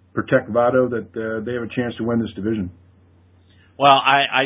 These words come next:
Speaker 2: certainly hope you're right. I think the Indians need to make a deal. I mean, if you look at the Indians' record right now, they're thirty-nine and forty-two.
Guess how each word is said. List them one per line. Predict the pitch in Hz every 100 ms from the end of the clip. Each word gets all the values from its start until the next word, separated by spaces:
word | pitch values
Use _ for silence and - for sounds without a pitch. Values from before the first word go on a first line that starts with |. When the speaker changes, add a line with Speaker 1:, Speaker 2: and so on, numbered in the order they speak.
| 131
Speaker 2:
certainly | 156 131 131
hope | 127 123
you're | 120
right. | 120 131 120
I | 131
think | 147 113
the | 135 160
Indians | 196 107 95 - - - _ -
need | 127 139 131 - _ -
to | 139
make | 127 123 104 - -
a |
deal. | 117 117 117 90 -
I | -
mean, | 120 127
if | 117
you | 156 190
look | 185
at | 165
the | 143 151
Indians' | 160 151 127
record | 135 151 156 131
right | 139 127
now, | 127 123 - - - -
they're | 165 180
thirty-nine | 208 190 180 165 160
and | 147 123 -
forty-two. | 131 120 107 113 104